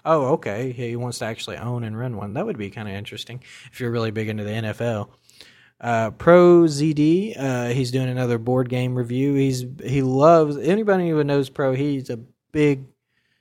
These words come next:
big fan of board games. He loves board games, and he reviews them all the time on his channel. Uh, this one is different Smash Up expansion. So if you're big into board games or you love, uh, Pro Z D,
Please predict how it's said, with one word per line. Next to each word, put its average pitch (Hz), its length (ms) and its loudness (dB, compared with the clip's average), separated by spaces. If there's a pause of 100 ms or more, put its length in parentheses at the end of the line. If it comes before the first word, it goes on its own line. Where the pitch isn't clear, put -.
(1200)
big 180 300 4
fan 147 320 -4
of 120 260 -4
board 131 280 -4
games. 95 440 -12
He 123 140 -8
loves 123 320 -4
board 117 300 -10
games, 101 320 -14
and 110 80 -14
he 120 80 -8
reviews 113 400 -8
them 107 120 -10
all 107 280 -6
the 110 80 -10
time 110 240 -8
on 104 80 -10
his 87 100 -12
channel. 95 480 -14 (560)
Uh, 113 120 -8
this 139 280 -2
one 127 120 -4
is 113 200 -8
different 123 560 -6
Smash 127 500 -4
Up 135 180 -2
expansion. 135 600 -10
So 131 160 -4
if 113 100 -10
you're 127 80 -6
big 139 180 0
into 131 160 -2
board 131 340 -6
games 139 240 -8
or 110 60 -4
you 110 200 -8
love, 117 300 -6
uh, 113 180 -8
Pro 127 240 -8
Z 123 160 -8
D, 127 220 -8